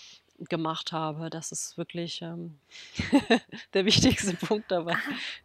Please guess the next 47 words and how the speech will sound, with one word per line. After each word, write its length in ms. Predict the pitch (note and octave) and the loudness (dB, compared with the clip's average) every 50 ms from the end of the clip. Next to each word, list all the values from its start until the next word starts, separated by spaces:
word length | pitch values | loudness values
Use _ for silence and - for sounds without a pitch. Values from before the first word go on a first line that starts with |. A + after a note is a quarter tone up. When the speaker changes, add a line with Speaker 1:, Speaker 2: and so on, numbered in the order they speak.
| - G#3+ | -2 -2
Speaker 2:
okay, 340 | A#3+ - - - C4 C4+ | -2 -2 0 0 0 2
das 220 | A#3 A3+ A3 G#3+ - | 2 2 0 0 -2
ist 120 | A3 - | -4 -4
spannend, 380 | - - A#3 B3 B3+ A#3 - - | 0 2 4 4 4 4 2 2
Speaker 1:
<laughs> 0 | |
Speaker 2:
denn 180 | G#3 G3+ G3+ | 2 2 4
wenn 140 | F#3+ G3+ G3 | 4 4 4
ich 140 | G#3 G3+ - | 2 2 2
jetzt 260 | A3 G#3 - - - | 0 0 0 -4 0
so 120 | - G#3+ G#3 | 2 2 2
in 260 | - G#3 G3+ G3+ F3+ | 2 2 0 2 0
die, 320 | G3 G3 F#3+ F#3 F3+ F#3 | 0 -2 -2 -2 -4 -4
in 200 | - - F#3 F#3 | -2 -2 -2 -2
die, 300 | F3 G3 F#3+ F#3 F3+ - - | 0 -2 -4 -4 -4 -4 -6
ich 160 | E3 - - | -10 -6 -2
nenne 200 | G3 F3+ G3 G3 G3+ | 0 0 0 0 -2
es 120 | F#3+ - | -2 2
mal 160 | G#3 F#3 F#3 | 2 4 4
analoge 640 | - - E3+ F3 E3+ E3+ E3+ F3+ F#3 G3 A3 A3+ A3 | 4 4 4 4 4 4 4 4 4 6 6 4 4
Speaker 1:
Mhm. 0 | |
Speaker 2:
Kunst 500 | - - G#3 F#3+ F#3 F3 - - - - | 2 0 2 2 2 0 -2 -6 -6 -2
schaue, 340 | - E3 E3+ E3+ F3 F3 - - | 0 2 4 4 2 0 0 2
Speaker 1:
Mhm. 260 | G#3 A3 G3 A3+ A#3+ | 2 2 4 4 4
Speaker 2:
gab's 300 | - E3+ F3+ F3+ - - | 4 4 4 2 2 2
da 80 | G3+ | 2
ja 80 | F#3 F3+ | 4 4
ganz 260 | F3+ F3 F3 F3 - | 4 2 0 0 -2
viele 280 | - - G#3+ G3+ F#3+ F3+ | -2 -2 0 2 2 2
Learnings, 760 | F3 E3 D#3+ D#3+ E3 E3+ E3+ E3 E3 E3 E3 - - - - | 2 2 2 2 2 0 0 -2 -4 -4 -6 -8 -10 -10 -6
dass 280 | - E3+ E3 - - | -4 -4 -4 -4 -4
man 300 | F#3 E3 D#3+ D#3+ D#3+ - - | -4 -4 -2 -4 -4 -6 -4
eben 280 | E3+ E3+ E3 F3 E3+ | -4 -4 -2 -2 -4
sich 180 | D#3+ F3+ E3 - | -4 -4 -8 -4
überlegt 380 | E3 E3 E3 E3+ D#3+ - - | -4 -2 -2 -2 -4 -4 -4
hat, 160 | F3+ E3+ - - - - - - - - - | -4 -4 -4 -6 -18 -18 -18 -18 -20 -20 -16
wenn 320 | - D#3+ F3 D#3+ D#3+ F3+ F3+ | -6 0 0 2 2 2 0
die 100 | F3 F3 | 0 0
Museen 720 | F3+ F3+ E3+ D#3+ D#3+ D#3 D#3 E3 E3 E3+ E3+ F3 F3 F3 | 0 0 0 0 0 0 0 0 0 0 0 0 0 0
oder 240 | D#3+ D3+ E3+ E3+ E3+ | 0 0 0 0 0
Galerien, 840 | E3 E3+ D#3+ E3 F3 E3+ E3 E3 F3 F3 F3 F3 F3 E3+ E3 E3 - - | 0 0 0 0 -2 -2 -2 -2 0 0 0 0 -2 -2 -4 -4 -4 -4
äh, 80 | C#3 D#3+ | -6 -4
geschlossen 540 | E3 F#3 - - F3+ E3+ F3 - G3 F3+ E3+ | -4 -6 -4 -2 -2 -2 0 0 -2 -2 0
haben, 220 | E3+ F3 F3 E3 | 0 -2 -2 -4
wie 100 | F3+ F3+ | -6 -6
können 300 | - - G3 G3 G3 F#3 | -4 -4 -2 -2 0 -2
wir 100 | F#3 F#3 | -4 -4
trotzdem 680 | - - E3 - - - - F#3+ F#3+ F#3 F3+ F3+ F#3 | -4 -6 -6 -6 -6 -6 -4 -2 -2 0 -2 -2 -4